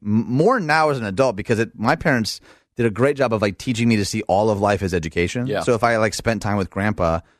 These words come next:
Speaker 1: working on an engine or something, like,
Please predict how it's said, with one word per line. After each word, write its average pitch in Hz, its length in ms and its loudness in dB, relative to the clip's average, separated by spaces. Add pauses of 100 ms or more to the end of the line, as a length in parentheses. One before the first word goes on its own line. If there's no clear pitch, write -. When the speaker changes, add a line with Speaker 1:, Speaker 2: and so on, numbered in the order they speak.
(220)
Speaker 1:
working 98 360 -2
on 90 80 -2
an 87 80 -2
engine 90 320 0
or 80 80 -6
something, 80 500 -8 (400)
like, 90 200 0